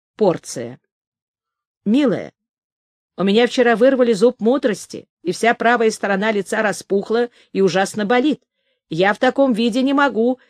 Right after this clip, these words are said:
из дома выйти". Мария. "Я только-только получила твоё сообщение. Последние две недели я работала во Флориде, чувствую себя как выжатый лимон. Но мы обязательно встретимся в ближайшее время.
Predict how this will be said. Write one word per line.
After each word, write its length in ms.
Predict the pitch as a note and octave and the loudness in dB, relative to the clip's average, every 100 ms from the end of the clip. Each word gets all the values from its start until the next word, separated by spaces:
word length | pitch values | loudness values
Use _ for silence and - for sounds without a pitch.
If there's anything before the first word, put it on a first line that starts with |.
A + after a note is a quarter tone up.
| _ - | _ -2
из 180 | C#4 | 0
дома 300 | A#3 D4 F#3 | 4 2 2
выйти". 460 | G3 F#3 - - - _ _ _ _ _ _ _ _ _ _ _ - | 0 -2 -4 -16 -20 _ _ _ _ _ _ _ _ _ _ _ -6
Мария. 580 | F3 F3+ D#3+ C3 E2+ - _ _ _ _ _ _ - - | -2 0 -2 -4 -8 -14 _ _ _ _ _ _ -20 -4
"Я 200 | F3+ B3+ | 2 2
только-только 680 | F#4 F#4 G4 - G#4+ - F3+ | 4 2 2 2 2 2 -2
получила 500 | G3+ F#3 F#3 F3 D#3+ | 0 0 0 -2 -2
твоё 260 | D#3+ D#3+ | 0 0
сообщение. 720 | D3+ F3 E3 - E3+ D3 A2 - _ _ _ _ - | 0 -4 -4 -6 -8 -8 -10 -16 _ _ _ _ 0
Последние 520 | C4 D#4+ D#4 C#4 D4 | 2 4 2 2 0
две 180 | B3+ C4+ | 0 0
недели 360 | C#4 C#4 C4+ | 0 0 2
я 100 | C4 | 2
работала 480 | C4 B3 C#4 C4+ C4 | 2 2 2 2 2
во 100 | C4 | 2
Флориде, 600 | - C#4 E4+ F4+ C#3 A#2 - _ _ _ | 2 2 4 4 2 -8 -14 _ _ _
чувствую 380 | - F#4 - B3+ | 2 2 2 0
себя 320 | - G3 F3+ | 0 0 0
как 220 | E3+ F#3+ G#3+ | 0 -4 0
выжатый 380 | C#4+ C4+ B3+ | 0 0 0
лимон. 480 | G3+ F3 D#3 C3 D#3+ - _ - - | 0 -2 -2 -8 -10 -18 _ -12 0
Но 120 | G#3 | 4
мы 120 | G#3 | 4
обязательно 640 | G3 G#3 F#3 E3+ F3 B3 D4 | 4 0 0 -2 0 0 0
встретимся 580 | - G#4+ G#4+ G#3 F#3+ | 4 4 4 0 -4
в 40 | D3+ | -2
ближайшее 580 | E3+ E3 D#3 D3+ D#3 D3+ | -2 -2 -4 -4 -4 -4
время. 360 | D#3 A#2+ A#2 | -6 -10 -12